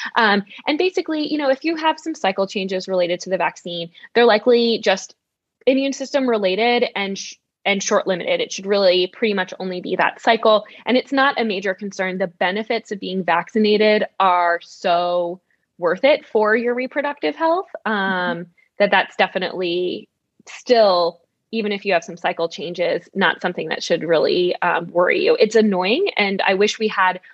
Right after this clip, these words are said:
Speaker 1: a little bit more data just to report it so we could tell people what to expect from it.
Speaker 2: Yeah.
Speaker 1: Um, but it's still, like,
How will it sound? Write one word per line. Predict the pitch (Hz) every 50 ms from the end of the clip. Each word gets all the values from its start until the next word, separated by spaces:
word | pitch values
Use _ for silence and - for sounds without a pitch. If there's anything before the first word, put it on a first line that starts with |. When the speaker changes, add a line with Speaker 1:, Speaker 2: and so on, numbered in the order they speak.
| _ -
Speaker 1:
a | 202
little | 202 202 202 190
bit | 202 - -
more | 190 185 175
data | 165 - 160 156 180 175 175 180 180 - - - -
just | - 226 220 - -
to | 233
report | 202 185 185 - 208 226 -
it | - -
so | -
we | 240
could | 220 220 202
tell | - - 196 190
people | - 247 214 208 196 185
what | - - - -
to | - 180
expect | - - - - - - - - -
from | - 370 381 403
it. | 453 494 453 - - - - - -
Speaker 2:
Yeah. | - 220 220 226 214 208 202 202 196 190 185
Speaker 1:
Um, | 185 190 - _ _ _ - - _ _
but | 226 214 202 196 196 196 196 190 - - - - - _ _ _ _ _ -
it's | 202 190 - _
still, | _ - 220 202 196 196 190
like, | 185 160 165 165 - _